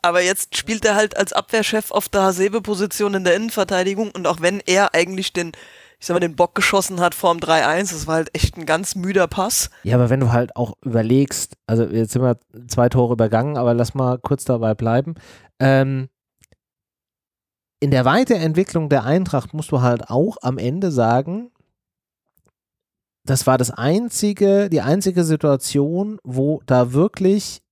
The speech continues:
Speaker 2: Gladbach in einer wirklich harten Torchance war durch diesen
Speaker 1: Ah.
Speaker 2: individuellen Fehler. So viele davor, ja gut, dieser eine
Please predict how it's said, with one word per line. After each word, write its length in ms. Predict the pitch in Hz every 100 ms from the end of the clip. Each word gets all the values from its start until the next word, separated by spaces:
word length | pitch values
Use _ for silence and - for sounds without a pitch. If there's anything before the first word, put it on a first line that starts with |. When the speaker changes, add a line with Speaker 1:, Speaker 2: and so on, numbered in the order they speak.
| _
Speaker 2:
Gladbach 580 | - 147 - - 175 196 -
in 160 | 143
einer 380 | 131 131 131 127 - _ _ _ _ _ _ _ _ _ _ _ _ _ _ _ _ _ _ _ -
wirklich 560 | 135 185 - 180 - -
harten 440 | 135 190 - 202
Torchance 640 | 180 160 196 - 120 120 117
war 240 | 113 139 - - - -
durch 180 | 139 131
diesen 240 | 151 139
Speaker 1:
Ah. 80 | 147 156 180
Speaker 2:
individuellen 480 | 160 160 151 160
Fehler. 360 | 160 196 160 107
So 180 | 117 214
viele 340 | - 226 226
davor, 640 | 196 160 - 175 208 226 -
ja 120 | 151
gut, 140 | 156
dieser 200 | 160 160 -
eine 480 | 165 196 185 185